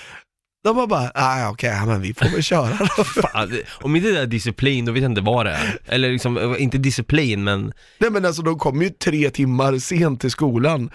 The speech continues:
Speaker 1: för att de stod och väntade på en buss ute i snön.
Speaker 2: Det är väl en legit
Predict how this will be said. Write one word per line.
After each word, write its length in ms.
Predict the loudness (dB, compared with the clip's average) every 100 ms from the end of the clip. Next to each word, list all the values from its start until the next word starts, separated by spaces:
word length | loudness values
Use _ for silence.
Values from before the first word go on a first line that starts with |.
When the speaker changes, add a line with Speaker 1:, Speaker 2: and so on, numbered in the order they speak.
| -4
Speaker 1:
för 80 | -2
att 60 | 0
de 100 | 0
stod 200 | 2 0
och 180 | 2
väntade 380 | 2 0 -2 -2
på 80 | 0
en 120 | 0
buss 300 | 2 0 -2
ute 280 | 0 0 0
i 40 |
snön. 640 | -2 2 2 2 2 0 -2 -4
Speaker 2:
Det 140 | 0 2
är 200 | 2 0
väl 140 | -2
en 180 | 0 0
legit 360 | 0 0 -2